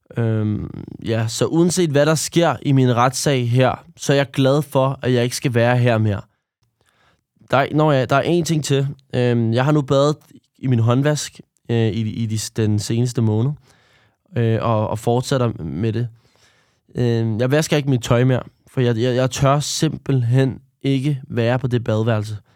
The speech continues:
Øhm, jeg føler mig magtesløs. Jeg, jeg vil, jeg vil gøre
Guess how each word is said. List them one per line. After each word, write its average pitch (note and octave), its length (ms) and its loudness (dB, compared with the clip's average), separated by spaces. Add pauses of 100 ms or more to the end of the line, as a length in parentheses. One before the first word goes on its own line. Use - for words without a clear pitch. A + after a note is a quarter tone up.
(640)
Øhm, A2 680 -2
jeg B2 100 -6
føler C#3 140 0
mig C#3 100 2
magtesløs. C#3+ 800 -4 (180)
Jeg, E2+ 200 -10
jeg B2 100 -6
vil, C#3+ 120 -4
jeg C#3+ 160 -2
vil D3 120 -4
gøre D3+ 200 0